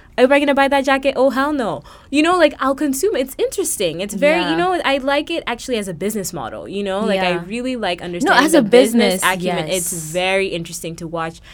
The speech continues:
Speaker 1: how some brands that you've never thought of, like, you know,
Speaker 2: Yeah.
Speaker 1: Champion and Urban Outfitters, who would have thought that they would
Speaker 2: Yeah.
Speaker 1: collaborate? It's brilliant. So it's like, I enjoy studying it for that aspect and s-,
Speaker 2: Yeah, that you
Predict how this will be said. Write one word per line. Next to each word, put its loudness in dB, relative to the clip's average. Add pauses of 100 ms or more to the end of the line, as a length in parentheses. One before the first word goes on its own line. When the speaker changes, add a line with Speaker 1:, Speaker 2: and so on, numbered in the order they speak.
(260)
Speaker 1:
how 0
some -4
brands -4
that -10
you've -10
never -6
thought -4
of, -8
like, -2
you 0
know, 0
Speaker 2:
Yeah. -4
Speaker 1:
Champion -2
and -6
Urban -2
Outfitters, -8 (240)
who 0
would 0
have -4
thought -4
that -12
they -2
would -2
Speaker 2:
Yeah. -4
Speaker 1:
collaborate? -2 (320)
It's -2
brilliant. -2 (180)
So 0
it's -2
like, 0
I -2
enjoy -2 (140)
studying -4
it -10
for -10
that -6
aspect -10
and -8
s-, -6
Speaker 2:
Yeah, -2
that 6
you 2